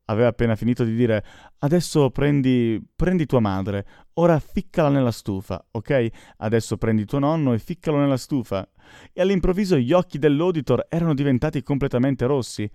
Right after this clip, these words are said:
come braci, scusatemi, gli occhi del preclear erano diventati rossi come braci e l'auditor aveva semplicemente tirato dritto con un altro tipo di mock-up, interamente diverso. S'era imbattuto in qualcosa.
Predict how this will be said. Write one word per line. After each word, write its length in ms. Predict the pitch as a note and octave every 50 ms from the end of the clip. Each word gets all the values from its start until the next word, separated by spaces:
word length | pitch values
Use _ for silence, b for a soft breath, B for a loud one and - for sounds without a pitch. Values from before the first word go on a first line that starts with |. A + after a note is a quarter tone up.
| b b b b b
come 240 | _ - G#3+ G3 E3
braci, 540 | C3 - F3+ F3+ D#3+ B2+ - - A2+ G#2 - _
scusatemi, 480 | - B2+ C3+ B2+ D3 C3+ B2+ A#2+ G#2+ - B B B
gli 120 | B - E3
occhi 200 | G3 F#3 - D#3+
del 120 | D#3+ D3
preclear 460 | - D3 B2+ - F#3 F#3+ F3+ C#3+ - -
erano 280 | - D#3 D#3+ D#3+ D3+
diventati 480 | C#3 C#3+ C#3+ C#3 B2+ - E3+ D#3 - B2+
rossi 400 | A2 A#2+ E3 F#3 E3+ - - D3
come 220 | - D3 C#3+ B2
braci 520 | G#2 C3+ D3 D3+ C3 A2+ - - A2 G#2 G2+ B B B B B
e 120 | B A2 A2
l'auditor 480 | A#2 C3 C#3+ C3+ B2 A2 A2+ G#2+ G#2 -
aveva 360 | _ B2+ B2+ C#3+ E3 D3+ D#3
semplicemente 720 | C#3 - - F3+ F#3 D#3 D#3 D#3 - C#3 C3 D3 E3 D3+ C#3
tirato 300 | A#2+ - B2 C3+ C3 C3+
dritto 420 | A#2 C3 D#3+ E3+ - _ - C#3
con 140 | B2 - C3
un 100 | B2+ B2+
altro 220 | C3 C#3+ C#3 - A#2+
tipo 220 | - C#3+ B2+ D3
di 100 | B2+ A#2+
mock-up, 500 | A2+ A2+ G#2+ - E3 D#3 B2+ - - - b b b b b b _
interamente 720 | A3 A3 G#3 F3 - F#3 C#3+ A#2+ A#2 C#3+ F3+ E3 - C#3
diverso. 640 | A2+ A2 G#2 C#3+ D3+ B2+ A2 - - - G#2 G2+ - b b b b b b b
S'era 240 | - - G#3+ G3+ G3
imbattuto 460 | E3+ C#3 B2 A2+ - - G#3 - F#3
in 80 | D3
qualcosa. 720 | B2 - A2+ G#2+ - - F3+ F3+ D3+ A#2+ G#2 A2 G2+ -